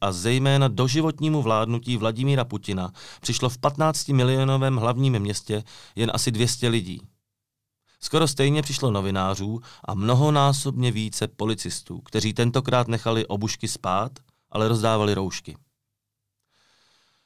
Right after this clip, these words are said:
Přesto se i na Rudém náměstí, kde se několik lidí pokusilo vytvořit z vlastních těl číslo dva tisíce třicet šest,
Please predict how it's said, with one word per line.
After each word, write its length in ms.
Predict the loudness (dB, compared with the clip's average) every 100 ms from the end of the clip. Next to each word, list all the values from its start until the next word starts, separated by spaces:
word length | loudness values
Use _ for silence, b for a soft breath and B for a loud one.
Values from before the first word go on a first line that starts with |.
| -2
Přesto 320 | 0 4 2
se 120 | 2
i 120 | 4
na 100 | 4
Rudém 300 | 4 4 4
náměstí, 640 | 4 4 2 -2 -4 -4 -2
kde 140 | -2
se 140 | 0 0
několik 380 | 2 0 0
lidí 240 | 2 2 0
pokusilo 440 | -2 -2 0 0
vytvořit 400 | 0 0 0 -2
z 60 | 0
vlastních 480 | 0 0 -2 -2 -2
těl 300 | 0 0 -2
číslo 600 | -2 -2 0 0 0 0
dva 280 | 0 -2
tisíce 520 | -2 -6 -6 -4 -4 -6
třicet 400 | -6 -6 -6 -4
šest, 540 | -6 -6 -10 -16